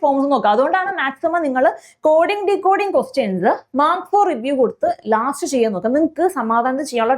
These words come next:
ടൈം കിട്ടും. But അങ്ങനെ ചെയ്യണമെങ്കിൽ സ്പീഡ് പ്രാക്ടീസ് ചെയ്യണം. ആ ഹൺഡ്രഡ് ക്വസ്റ്റ്യൻസും ആ ടൈമിനകത്ത് ചെയ്യാൻ നിങ്ങൾ പ്രാക്ടീസ് ചെയ്ത് കഴിഞ്ഞാൽ ഉറപ്പായിട്ടും, ആ, ഫുൾ ക്വസ്റ്റ്യൻ റീഡ് ചെയ്ത് കഴിഞ്ഞിട്ട് പിന്നീട്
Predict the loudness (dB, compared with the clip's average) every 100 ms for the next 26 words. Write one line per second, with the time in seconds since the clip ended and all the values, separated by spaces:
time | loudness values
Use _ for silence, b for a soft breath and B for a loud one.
0 | -2 -4 -2 -2 -4 -10 _ _ -2 -2
1 | -2 -10 _ _ -4 -2 0 0 -2 -2
2 | 0 0 0 0 0 0 _ -18 -6 0
3 | 2 2 0 -2 -2 0 2 2 0 -6
4 | b b -2 0 0 0 -2 0 -2 0
5 | 0 0 0 0 -2 -2 -2 0 0 0
6 | 0 0 -2 0 0 2 0 -2 -10 -10
7 | -2 0 2 0 -2 -4 -2 0 0 0
8 | 0 0 0 0 0 -2 0 -4 B B
9 | B 0 0 0 2 2 2 -2 -2 -4
10 | -2 0 2 2 2 2 0 -2 -4 -4
11 | -6 -4 0 2